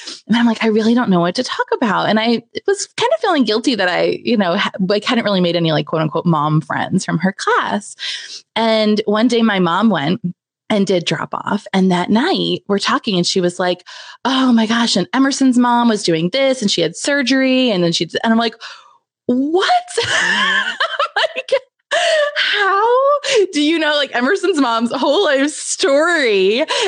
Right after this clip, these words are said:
after just doing drop off one day? And here I am, like,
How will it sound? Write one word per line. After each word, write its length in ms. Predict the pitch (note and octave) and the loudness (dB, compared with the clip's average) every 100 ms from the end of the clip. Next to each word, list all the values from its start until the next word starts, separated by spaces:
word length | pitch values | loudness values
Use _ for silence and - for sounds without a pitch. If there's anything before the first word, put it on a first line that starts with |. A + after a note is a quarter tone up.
| - | -2
after 320 | D4 B3+ D4+ | -4 0 0
just 560 | A#3 B3+ C#4 F4+ F4 - | 0 0 2 0 -2 -4
doing 600 | C#4 C4+ C4 B3 B3 - | -2 0 0 0 -2 -2
drop 240 | - D4+ D4+ | -4 -2 0
off 160 | C#4+ - | -2 -2
one 600 | A3+ G3+ G#3 G3+ G3+ G#3 - | -2 0 0 0 0 0 -2
day? 440 | G#3 D#4 A4+ C#4 F3 | -2 0 2 2 2
And 100 | C4+ | 0
here 220 | - D4 - | 0 -2 0
I 120 | D4+ | -2
am, 420 | F#4 B3+ A3 G#3 | 0 0 -2 0
like, 420 | G#3 G3+ G3+ - | 0 0 -4 -6